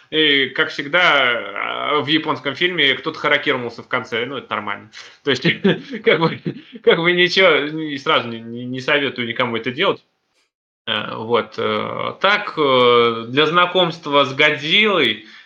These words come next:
чисто с японской, ну, я не знаю, я, я вообще японскую Годзиллу не люблю, честно. Я пытался смотреть там, э, вот как раз по-, против вот этого Монарха, там Мантры какой-то.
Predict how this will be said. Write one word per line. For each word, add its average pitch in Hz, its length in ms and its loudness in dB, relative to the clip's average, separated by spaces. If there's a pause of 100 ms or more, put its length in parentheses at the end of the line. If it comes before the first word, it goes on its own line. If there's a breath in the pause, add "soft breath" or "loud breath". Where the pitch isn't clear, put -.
(140 loud breath)
чисто - 440 -2
с - 100 -8
японской, 170 720 0
ну, 131 160 -6
я 175 220 2
не 180 80 -4
знаю, 120 560 0
я, 139 500 0
я 139 160 0
вообще 135 200 -4
японскую 120 400 -8
Годзиллу 110 280 -6
не 107 120 -12
люблю, 120 240 -10
честно. - 360 -6 (300 loud breath)
Я 127 140 4
пытался 123 420 0
смотреть 127 460 -2
там, 110 240 -2
э, 104 260 -2
вот 107 160 -12
как - 200 -20
раз 120 160 -2
по-, 120 160 -12
против 113 380 -8
вот 120 140 -8
этого 113 240 -6
Монарха, 123 480 -2
там 104 140 -6
Мантры 151 360 2
какой-то. 123 500 -4